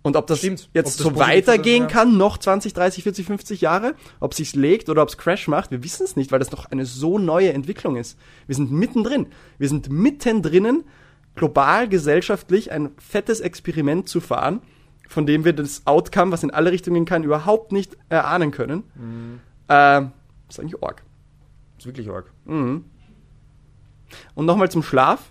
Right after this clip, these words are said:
Speaker 1: Letztens wieder einen tollen Podcast gehört, den Huberman Lab Podcast, wo der Andy Galpin, einer meiner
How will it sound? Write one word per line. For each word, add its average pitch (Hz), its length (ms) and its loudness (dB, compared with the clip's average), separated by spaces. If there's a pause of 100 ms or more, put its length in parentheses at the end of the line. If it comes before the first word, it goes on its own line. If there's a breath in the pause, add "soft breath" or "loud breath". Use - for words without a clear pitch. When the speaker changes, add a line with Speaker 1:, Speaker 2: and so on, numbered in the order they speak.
Speaker 1:
Letztens 151 340 -4
wieder 156 300 2
einen 139 160 -4
tollen 143 220 -2
Podcast 170 400 -4
gehört, 175 380 -2
den 131 160 -4
Huberman 147 920 -2
Lab 127 380 -4
Podcast, 165 560 -4
wo 127 80 -4
der 131 160 -4
Andy 131 240 -4
Galpin, 156 480 -2
einer 131 200 -4
meiner 123 280 -2